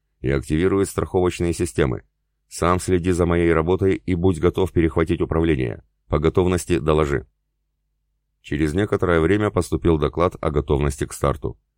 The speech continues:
Олег легко взял под контроль управляющую систему, сделав её частью себя. Протестировал узлы и детали.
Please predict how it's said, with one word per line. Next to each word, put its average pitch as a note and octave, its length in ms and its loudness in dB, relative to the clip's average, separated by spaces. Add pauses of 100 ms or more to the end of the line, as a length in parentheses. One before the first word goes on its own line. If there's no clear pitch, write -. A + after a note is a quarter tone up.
(420)
Олег F2 380 2
легко G#2+ 340 2
взял F#2 300 2
под F2+ 160 -2
контроль F2+ 400 2
управляющую E2 640 0
систему, E2 680 -2
сделав D2+ 460 -2
её D#2 140 2
частью D2 360 -4
себя. C2 360 -4 (540)
Протестировал E2+ 760 2
узлы D#2 300 2
и - 20 -2
детали. C2 460 -2